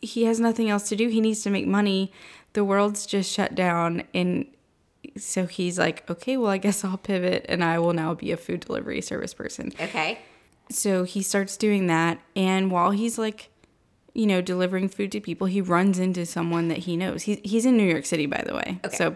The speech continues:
Speaker 1: big city, yeah. <laughs> Um,
Speaker 2: The worst of the beginning of the pandemic.
Speaker 1: Yes.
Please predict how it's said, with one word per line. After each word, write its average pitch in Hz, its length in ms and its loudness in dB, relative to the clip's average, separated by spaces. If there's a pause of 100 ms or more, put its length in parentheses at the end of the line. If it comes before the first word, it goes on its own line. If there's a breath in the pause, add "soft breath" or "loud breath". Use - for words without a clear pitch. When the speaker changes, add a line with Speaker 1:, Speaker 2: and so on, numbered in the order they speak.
(100)
Speaker 1:
big 170 180 0
city, 170 420 -2
yeah. - 220 0 (160)
<laughs> - 640 -2
Um, 165 480 0
Speaker 2:
The 165 100 0
worst 147 320 0
of 139 120 -4
the 139 60 -8
beginning 135 280 -6
of 131 60 -8
the 135 60 -14
pandemic. 139 460 -6
Speaker 1:
Yes. - 540 0